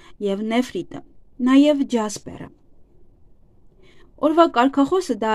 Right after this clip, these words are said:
գիտելիքը, ուժը։ Քսաներկուերորդ լուսնային օրվա խորհրդանիշը՝ դա փիղ Գանեշան է, Շիվայի որդին, կոտրված ժանիքով, մագաղաթով, գիրք, նաև ոսկե բանալի։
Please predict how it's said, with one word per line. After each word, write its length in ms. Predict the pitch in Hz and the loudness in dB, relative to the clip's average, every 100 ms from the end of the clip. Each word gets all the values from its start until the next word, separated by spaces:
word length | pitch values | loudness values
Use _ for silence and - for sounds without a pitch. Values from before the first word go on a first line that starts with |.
| - | -2
գիտելիքը, 680 | 208 240 - 220 247 - 233 - | -2 -2 -2 -4 -6 -6 -6 -6
ուժը։ 320 | 214 202 196 185 - - - - - - _ - _ _ _ _ - - - - | -10 -8 -10 -12 -20 -20 -20 -20 -20 -20 _ -20 _ _ _ _ -20 -20 -20 -18
Քսաներկուերորդ 840 | - 269 254 254 254 277 262 247 254 | -4 0 4 4 4 4 4 4 2
լուսնային 440 | 240 240 220 220 - | -4 -4 -4 -4 -4
օրվա 280 | 220 220 214 | -2 -2 -2
խորհրդանիշը՝ 800 | - 208 220 240 208 240 302 208 | -2 -4 -4 -4 -2 -2 0 -4
դա 140 | 196 190 | -4 -6
փիղ 380 | - - 262 277 | -6 2 4 4
Գանեշան 680 | 202 208 208 214 220 - 170 | -2 -4 -2 -4 -6 -4 -6
է, 140 | - - - - - - - | -6 -12 -14 -20 -20 -20 -14
Շիվայի 420 | - 302 285 302 | -2 2 4 4
որդին, 440 | 277 277 277 - - - - - - | 4 4 2 -4 -8 -10 -20 -8 -2
կոտրված 580 | 208 214 208 269 277 | -2 -2 0 0 0
ժանիքով, 560 | 247 196 180 175 - - - | -2 -2 -4 -6 -10 -10 -14
մագաղաթով, 880 | 208 208 202 202 196 180 180 262 302 - _ - - - - - | -6 -4 -2 -4 -4 -6 -4 -6 -6 -14 _ -20 -20 -20 -20 -20
գիրք, 380 | 214 269 359 - 262 | 0 4 4 2 -4
նաև 540 | 214 208 214 247 269 - - | -2 -2 0 0 -2 -8 -14
ոսկե 460 | 214 214 202 - 226 | -6 -6 -4 -4 -4
բանալի։ 520 | 220 180 175 170 - | -2 -2 -2 -6 -12